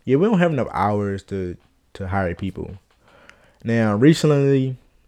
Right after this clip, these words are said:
I work at a, like, I'm not gonna say where I work at, but, um, I work in retail. I will say that.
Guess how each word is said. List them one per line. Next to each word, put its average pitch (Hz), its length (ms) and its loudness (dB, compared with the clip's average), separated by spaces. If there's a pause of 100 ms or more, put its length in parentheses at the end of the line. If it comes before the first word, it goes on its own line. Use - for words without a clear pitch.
(640)
I 101 100 -2
work 117 220 2
at 117 140 2
a, 98 100 0
like, 90 200 -6 (120)
I'm 127 100 -8
not 123 140 -8
gonna 87 160 -10
say 92 360 -2
where 73 180 -8
I 60 40 -8
work 76 240 -12
at, 73 160 -10 (160)
but, 82 260 -12 (380)
um, 78 440 -14 (800)
I 98 80 -2
work 110 200 0
in 117 80 0
retail. 92 420 -4 (1300)
I - 80 -6
will 92 180 -4
say 90 160 -6
that. 69 240 -10